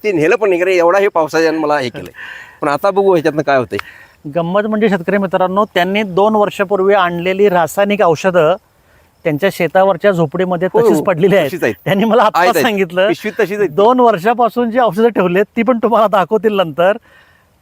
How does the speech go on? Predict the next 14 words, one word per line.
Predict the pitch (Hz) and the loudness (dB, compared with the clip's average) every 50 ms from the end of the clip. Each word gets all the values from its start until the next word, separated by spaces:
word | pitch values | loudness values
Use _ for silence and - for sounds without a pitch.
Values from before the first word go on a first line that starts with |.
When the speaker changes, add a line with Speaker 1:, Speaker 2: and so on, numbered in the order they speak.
| _ | _
Speaker 2:
हा | - - 175 208 | -6 -2 0 0
विचार | 214 196 185 - 220 220 208 | 0 0 -2 0 0 -2 0
करा, | 185 202 190 185 | 0 0 0 0
हा | 160 185 196 | 2 0 -2
विश्वास | 180 165 165 - - 180 196 208 196 165 - - - - - - - _ _ _ _ _ _ _ _ _ _ _ _ _ _ _ - | -2 -2 -6 -6 -2 0 2 2 2 0 -2 -8 -12 -12 -14 -16 -20 _ _ _ _ _ _ _ _ _ _ _ _ _ _ _ -8
अत्यंत | 175 - _ - - 196 180 160 190 | -8 -8 _ -2 -2 -2 0 0 0
महत्त्वाचा | 165 160 165 147 160 147 127 135 139 | 0 0 0 0 0 -2 0 0 -2
आहे, | 131 127 | -2 0
ही | 190 180 | -2 -4
श्रद्धा | - - 175 160 143 196 202 | -2 -2 -4 -2 0 0 0
अत्यंत | 190 - 196 180 170 | 0 0 0 0 0
महत्त्वाची | 190 165 156 160 139 156 131 - - | 0 0 0 0 0 0 -2 -2 -6
आहे. | 123 123 - | -12 -10 -4
आज | 151 160 180 196 170 - | -2 0 0 0 -2 -4